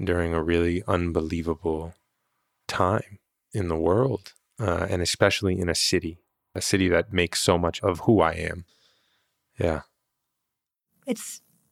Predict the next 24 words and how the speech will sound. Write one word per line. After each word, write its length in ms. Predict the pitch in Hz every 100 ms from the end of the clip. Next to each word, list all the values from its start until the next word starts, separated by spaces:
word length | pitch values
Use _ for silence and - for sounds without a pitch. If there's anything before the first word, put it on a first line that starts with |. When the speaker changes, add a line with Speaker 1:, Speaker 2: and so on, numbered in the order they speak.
| -
Speaker 2:
my 160 | 226
perception 580 | 220 - 185 - - 202
as 260 | 208 214 -
a 60 | 226
reader 320 | 226 240 226
that 220 | 208 208
that 340 | 202 190 - -
story 320 | - 254 240
is 140 | 226
a 40 | 208
metaphor 460 | 208 214 - 208
for 240 | 190 214 196
what 240 | 202 - -
your 260 | 202 196 196 _ -
book 220 | 220 -
does 460 | 196 190 196 - - _ _ _ _ _ _ _
you 40 | 214
know, 340 | 214 208 208 208
this 200 | 220 202
person, 720 | - 226 208 202 196 190 190 - _ _ _ _ _ _ -
this 280 | 208 - - _
fellow 240 | 226 220
human 520 | 208 233 220 190 190 190 _ -
who 520 | 226 214 202 202 208